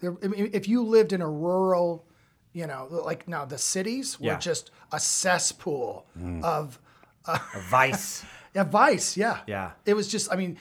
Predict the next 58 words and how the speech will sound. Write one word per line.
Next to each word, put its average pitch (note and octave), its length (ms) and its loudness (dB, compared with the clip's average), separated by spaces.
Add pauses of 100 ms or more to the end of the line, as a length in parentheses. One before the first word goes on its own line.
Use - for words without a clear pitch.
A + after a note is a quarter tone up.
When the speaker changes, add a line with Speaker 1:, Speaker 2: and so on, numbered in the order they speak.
(140)
Speaker 1:
they're A3 180 4
really, G3 400 0
you E3+ 220 -2
think B3+ 180 -6
about G3 240 2
two G#3 140 0
Americas? G#3 580 -2 (140)
Speaker 2:
Yeah, G2+ 180 -4
yeah, F#2+ 180 -6
it F2 120 -10
really G#2+ 180 -6
was. G2+ 360 -6 (100)
Speaker 1:
Oh F#3+ 160 4
my D#3+ 120 -4
gosh, F3+ 360 0
in F3 180 -8
eighteen G3 400 -4
fifty G3+ 380 -4
there D3+ 180 -6
was C3 360 -8 (300)
two F#3+ 180 0
Americas E3+ 480 -2
and D3+ 100 -10
they D3+ 80 -8
couldn't - 220 -4
Speaker 2:
Yeah. D#3+ 60 -6
Speaker 1:
have B2 80 -12
been D#3 360 -8
farther D3 720 -4 (300)
apart. - 380 -12
Speaker 2:
And C3+ 80 -8
you B2+ 60 -10
can't F#3 220 -4
sneak - 500 -6
back, C#3+ 360 -2 (200)
like, A2+ 200 -6
if A2 160 -14
you're G#2+ 140 -8
out A2+ 200 0
late C3+ 140 -2
in B2 80 -8
the B2+ 60 -10
country, C3+ 460 -8
the E2 180 -18
horses A#2+ 480 -4
are B2 40 -4
gonna A#2+ 140 -6
make A#2 200 -6
all A#2 100 -4
the A2 80 -8
noise, A2+ 420 -2
the, F#2+ 80 -2
Speaker 1:
Oh, B3 100 -2
Speaker 2:
the G#2 120 -10
rickety B2 360 -4
Speaker 1:
it's A#2+ 120 -2
Speaker 2:
wagon. A#3+ 380 6
Speaker 1:
dark. A#2+ 160 -8